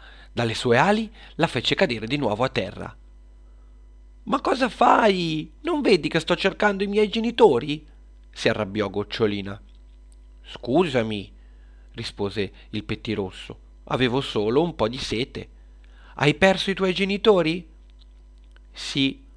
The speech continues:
ammise triste Gocciolina. "Come sono fatti?" chiese curioso l'uccellino. "Non lo so." "Vieni con me, ti aiuto a cercarli", propose il pettirosso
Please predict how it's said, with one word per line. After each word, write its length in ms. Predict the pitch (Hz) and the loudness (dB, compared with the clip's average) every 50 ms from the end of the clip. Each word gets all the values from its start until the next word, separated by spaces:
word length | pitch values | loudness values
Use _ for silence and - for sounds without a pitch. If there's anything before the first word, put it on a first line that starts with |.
| - - - - - - | -20 -20 -20 -20 -20 -14
ammise 460 | - 117 110 104 104 104 98 - 110 95 | -8 -8 -6 -6 -6 -8 -6 -8 -10 -10
triste 360 | - - 104 - - - 101 | -8 -12 -12 -10 -6 -8 -6
Gocciolina. 680 | 90 101 98 - - - 110 98 101 101 98 98 101 - - - - - - - - - - - - - - - - - - - - | -6 -6 -8 -8 -4 -4 -4 -4 -4 -6 -8 -10 -12 -16 -20 -20 -20 -20 -20 -20 -20 -20 -20 -20 -20 -20 -20 -20 -20 -20 -20 -20 -16
"Come 220 | - - 135 120 117 | -2 -2 0 0 0
sono 260 | - - 123 101 98 | -2 -2 -4 -4 -4
fatti?" 600 | - - - 226 - - - - - 127 104 - - - - - - - - - - - | 0 6 6 6 6 4 -2 -12 -16 -16 -16 -16 -18 -20 -20 -20 -20 -20 -20 -20 -20 -18
chiese 340 | - - - 143 120 110 113 | -8 0 0 2 2 2 -4
curioso 680 | - - 113 107 104 104 101 101 98 104 98 - - - - - | -4 -4 -6 -4 -2 -2 -4 -4 -4 -8 -10 -12 -14 -20 -16 -10
l'uccellino. 800 | 110 113 110 - - - 110 107 107 104 104 98 98 98 104 - - - - - - - - - - - - - - - - - | -8 -8 -6 -2 -2 0 0 0 0 -2 -4 -4 -6 -10 -14 -18 -20 -20 -20 -20 -20 -20 -20 -20 -20 -20 -20 -20 -20 -20 -16 -10
"Non 340 | 139 139 143 143 147 147 147 | -4 0 4 4 4 4 4
lo 80 | 156 | 0
so." 480 | 165 - - - 131 120 120 - - - - - - - - - - - - - - - - - - - - - - - - - | -2 -6 -2 2 2 2 2 0 -4 -12 -20 -20 -20 -20 -20 -20 -20 -20 -20 -20 -20 -20 -20 -20 -20 -20 -20 -20 -20 -20 -20 -20
"Vieni 400 | - 110 - - 131 165 185 180 | -18 -14 -8 -6 -2 -2 -2 0
con 180 | - - 156 139 | 2 2 2 2
me, 280 | 127 120 113 98 - - - - - - - - - - | 2 -2 -4 -4 -8 -14 -20 -20 -20 -20 -20 -20 -20 -12
ti 140 | - - 127 | 0 4 4
aiuto 320 | 110 104 104 127 143 - | 4 4 2 0 0 0
a 20 | 165 | 0
cercarli", 800 | 160 - 156 127 - - - 113 113 156 156 135 113 98 107 - - - - - - | 2 2 2 2 2 0 0 2 2 2 0 -2 -4 -6 -8 -14 -20 -20 -20 -20 -6
propose 480 | - - 113 110 - 107 107 104 - 110 | -2 0 0 0 0 -2 -2 -2 0 -2
il 80 | 98 - | -4 -2
pettirosso 800 | - 110 101 - - 107 101 101 98 - - - - 101 - | -4 -6 -4 -2 -4 -2 -2 -2 -6 -6 -12 -14 -14 -14 -14